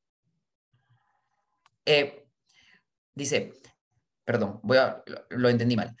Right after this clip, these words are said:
Dice, "License or certification must be provided as indicated below".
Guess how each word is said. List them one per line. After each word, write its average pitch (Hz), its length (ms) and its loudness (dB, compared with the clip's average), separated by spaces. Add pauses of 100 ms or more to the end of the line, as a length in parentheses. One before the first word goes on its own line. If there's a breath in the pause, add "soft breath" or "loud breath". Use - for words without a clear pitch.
(120)
Dice, 127 440 -4 (200)
"License 202 720 0 (120)
or 202 220 4
certification 160 1160 -4 (1080)
must 196 360 2
be 254 140 0
provided 165 800 2 (1000)
as 160 340 0
indicated 151 840 2
below". 139 540 2